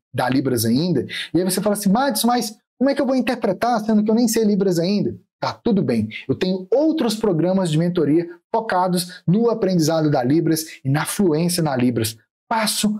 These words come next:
a passo, com método passo a passo em vídeo,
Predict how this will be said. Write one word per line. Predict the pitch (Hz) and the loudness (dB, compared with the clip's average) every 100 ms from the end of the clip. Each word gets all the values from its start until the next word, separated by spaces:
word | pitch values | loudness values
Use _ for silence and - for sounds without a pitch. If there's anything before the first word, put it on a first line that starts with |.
| - | -6
a | 135 | -6
passo, | - 151 151 - - _ | -2 -2 -2 -6 -10 _
com | - 131 | -2 0
método | 151 180 180 151 | 2 0 -2 -2
passo | 147 139 | -2 -2
a | - | -2
passo | 135 131 120 | -2 -2 -2
em | 110 | 0
vídeo, | 143 190 160 | 2 2 0